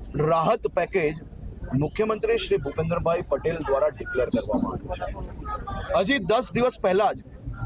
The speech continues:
ઉત્તર ગુજરાતના વીસ જેટલા તાલુકા માટે સાડા નવસો કરોડનું પેકેજ, સાડા નવસોના કરોડના પેકેજની જોડે જોડે પચીસો કરોડ જેટલાની રકમનું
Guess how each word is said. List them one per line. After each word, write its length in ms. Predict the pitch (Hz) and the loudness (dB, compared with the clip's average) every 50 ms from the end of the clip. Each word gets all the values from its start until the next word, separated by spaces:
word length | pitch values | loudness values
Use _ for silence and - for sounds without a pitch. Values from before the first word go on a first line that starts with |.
| - - 539 - - - - - - - - | -6 -6 -6 -6 -6 -8 -8 -8 -8 -2 0
ઉત્તર 300 | 180 180 - - 226 214 | 0 0 2 2 2 2
ગુજરાતના 640 | 190 196 190 190 190 196 208 208 - - 214 214 214 - - - - - - - - - - - - - - - - 156 160 | 4 4 4 6 6 4 4 2 0 0 0 0 0 -2 -6 -16 -18 -18 -18 -16 -16 -16 -14 -14 -14 -14 -10 -4 0 2 4
વીસ 320 | 180 220 254 277 208 165 160 | 4 6 4 4 2 2 2
જેટલા 260 | 208 202 - 214 208 | 2 2 4 2 2
તાલુકા 440 | - - 156 156 175 180 - 196 196 | 2 2 2 2 2 2 2 2 2
માટે 300 | 190 190 180 - 196 196 | 2 2 2 2 2 2
સાડા 280 | - 156 143 151 160 | 2 2 2 2 2
નવસો 320 | 151 147 147 143 - 180 175 | 2 2 0 0 2 0 0
કરોડનું 380 | 170 175 170 180 180 180 180 | 2 2 2 2 2 0 0
પેકેજ, 320 | - 180 165 - 175 180 - - - - - - - - - - - - - - - - - - - - - - | 2 0 0 0 -2 -6 -8 -10 -16 -16 -14 -12 -12 -10 -10 -10 -8 -8 -10 -10 -12 -16 -12 -10 -8 -8 -4 0
સાડા 200 | 208 202 233 247 | 0 2 2 4
નવસોના 360 | 240 240 226 - 247 247 254 | 4 4 4 4 2 2 0
કરોડના 420 | 247 - 226 226 226 233 233 240 240 | 0 0 2 2 2 2 2 2 2
પેકેજની 420 | - 214 202 - 233 220 233 226 | 2 0 0 2 0 0 2 2
જોડે 200 | 202 214 220 214 | 4 4 4 4
જોડે 160 | 220 226 247 | 4 2 2
પચીસો 520 | - - 190 - - 262 - - - 254 240 | 0 -2 -4 -2 -2 -4 -2 0 0 0 2
કરોડ 280 | - 196 196 196 180 | 4 4 4 4 4
જેટલાની 380 | 170 190 - 190 180 180 185 180 | 2 2 2 2 2 4 4 2
રકમનું 440 | 156 - - 170 170 175 190 202 | 2 2 2 0 0 2 2 0